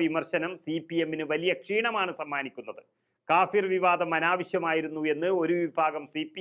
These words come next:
എം നേതാക്കൾക്കും അഭിപ്രായമുണ്ട്. കാഫിർ സ്ക്രീൻഷോട്ട് വിവാദത്തിൽ ആരോപണം നേരിടുന്ന ഡി വൈ എഫ് ഐ നേതാവ് റിബീഷ് രാമകൃഷ്ണനെ ന്യായീകരിച്ച കോഴിക്കോട്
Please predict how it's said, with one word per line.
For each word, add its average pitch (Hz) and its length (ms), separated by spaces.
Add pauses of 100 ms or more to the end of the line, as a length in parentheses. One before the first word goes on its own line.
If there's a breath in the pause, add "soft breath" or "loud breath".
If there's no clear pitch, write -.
എം 170 80
നേതാക്കൾക്കും 156 680 (280)
അഭിപ്രായമുണ്ട്. 202 680 (440)
കാഫിർ 226 360
സ്ക്രീൻഷോട്ട് 208 760
വിവാദത്തിൽ 160 520
ആരോപണം 185 500
നേരിടുന്ന 156 580 (340 soft breath)
ഡി 208 120
വൈ 247 140 (100)
എഫ് - 140
ഐ 196 60
നേതാവ് 165 640
റിബീഷ് 196 440
രാമകൃഷ്ണനെ 156 680 (360)
ന്യായീകരിച്ച 180 640
കോഴിക്കോട് 214 640